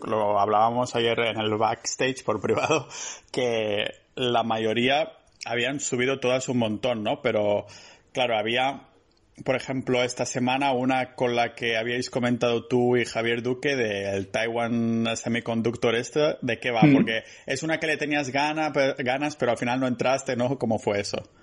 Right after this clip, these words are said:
Speaker 2: Sí, T S M es el ticker. Taiwan Semiconductor es una empresa que comentó, eh, Javier Duque.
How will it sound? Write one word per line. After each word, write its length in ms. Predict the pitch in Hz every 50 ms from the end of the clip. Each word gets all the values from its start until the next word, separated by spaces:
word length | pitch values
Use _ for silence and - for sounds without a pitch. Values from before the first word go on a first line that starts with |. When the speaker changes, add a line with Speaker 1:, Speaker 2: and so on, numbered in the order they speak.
| - -
Speaker 2:
Sí, 400 | - - - 170 160 147 135 131 131
T 100 | 156 160
S 320 | 175 170 - 165 139 139
M 300 | 147 156 160 185 220 220
es 120 | - 131 -
el 140 | 135 127 127
ticker. 340 | 147 135 - 185 190 185
Taiwan 300 | - - 123 151 160 156
Semiconductor 560 | 156 - 156 135 - 156 151 170 165 170 180 156
es 160 | 147 - -
una 60 | 151
empresa 260 | 143 127 135 156 160
que 100 | - 143
comentó, 540 | - 131 117 110 113 120 131 - - 165 135
eh, 220 | 139 131 113 104 -
Javier 280 | - - 131 139 151
Duque. 220 | 147 147 185 190